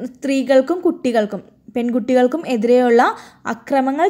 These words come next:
തടയുക എന്ന ലക്ഷ്യത്തോടു കൂടിയാണ് ശരിക്കും ഈ നിർഭയ പ്രൊജക്റ്റ് സ്റ്റാർട്ട് ചെയ്തിരിക്കുന്നത്.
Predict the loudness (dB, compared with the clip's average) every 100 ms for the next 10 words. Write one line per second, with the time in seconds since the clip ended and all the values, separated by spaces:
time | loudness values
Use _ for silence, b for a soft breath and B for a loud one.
0 | 2 2 2 0 0 -2 -2 -2 -2 -4
1 | -6 -4 -2 -2 0 -2 -2 -4 -4 -4
2 | -2 -2 -2 0 0 0 -2 -4 -2 -2
3 | -2 -2 -2 0 -2 -2 -2 -2 -2 -2
4 | 2 0